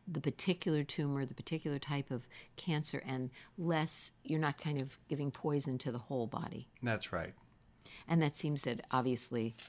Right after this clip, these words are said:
Speaker 1: it's pretty obvious what that benefit would be. If you're just joining us, you're listening to Upstate's HealthLink on Air. I'm Linda Cohen, along with oncologist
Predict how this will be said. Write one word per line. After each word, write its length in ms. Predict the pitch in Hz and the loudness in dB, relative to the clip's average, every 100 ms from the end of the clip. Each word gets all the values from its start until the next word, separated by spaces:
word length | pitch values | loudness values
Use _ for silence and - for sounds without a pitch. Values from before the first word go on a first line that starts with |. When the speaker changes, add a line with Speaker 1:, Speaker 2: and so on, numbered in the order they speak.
| - | -10
Speaker 1:
it's 160 | 117 - | -4 -2
pretty 280 | - 123 | 2 4
obvious 400 | 127 117 110 107 | 4 4 2 0
what 180 | 123 110 | -2 -2
that 200 | 120 123 | -2 -4
benefit 400 | 107 104 107 117 | -2 -2 -2 -6
would 180 | 113 104 | -6 -4
be. 200 | 101 104 - - - - 220 | -4 -6 -8 -20 -8 -4 4
If 80 | 240 | 8
you're 120 | 269 | 8
just 180 | 359 - | 8 6
joining 380 | 214 214 196 175 | 8 8 8 8
us, 120 | 170 | 6
you're 120 | 160 | 4
listening 320 | 175 - 156 | 4 4 2
to 100 | 147 | 2
Upstate's 460 | 143 147 - 147 - | -2 0 2 2 2
HealthLink 420 | 135 131 139 139 | -2 0 0 2
on 180 | 131 135 | 2 2
Air. 180 | 135 135 | 2 2
I'm 120 | 143 | 2
Linda 220 | 156 156 | 4 2
Cohen, 360 | - 170 156 147 | 2 2 4 4
along 280 | 147 147 143 | 4 4 2
with 100 | 143 | 2
oncologist 680 | 135 - 156 151 147 151 | 0 2 2 2 2 -2